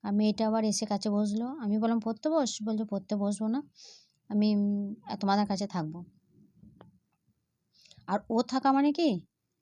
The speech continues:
খুটখুট খুটখুট করবে, মানে কোনটা কি করব, কি করব না করব, এই করবে। আর ও যেহেতু ইয়ে পিঠে খাবে না, পুর ভরা পিঠে খাবে না, ওর জন্য আবার দুধ পিঠে করতে হবে।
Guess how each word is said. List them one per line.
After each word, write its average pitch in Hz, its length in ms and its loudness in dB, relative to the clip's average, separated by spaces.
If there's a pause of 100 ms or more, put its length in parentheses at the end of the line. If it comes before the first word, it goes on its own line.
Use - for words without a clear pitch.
(720)
খুটখুট 320 400 -2
খুটখুট 262 340 -2
করবে, 151 340 -2
মানে 233 180 -2
কোনটা 269 360 2
কি 262 160 -8
করব, 233 440 0 (120)
কি 262 120 -2
করব 233 280 2
না 220 160 2
করব, 214 240 -2
এই 233 160 2
করবে। 165 300 -6 (120)
আর 185 200 -4 (180)
ও 254 120 4
যেহেতু 254 340 4
ইয়ে 240 180 4
পিঠে 233 180 0
খাবে 180 240 0
না, 160 200 -2 (140)
পুর 262 160 6
ভরা 254 220 2
পিঠে 240 240 -2
খাবে 165 280 -4
না, 160 160 -6 (800)
ওর 220 140 2
জন্য 240 240 4
আবার 247 240 4 (960)
দুধ 226 280 2
পিঠে 214 180 2
করতে 175 280 -2
হবে। 156 200 -4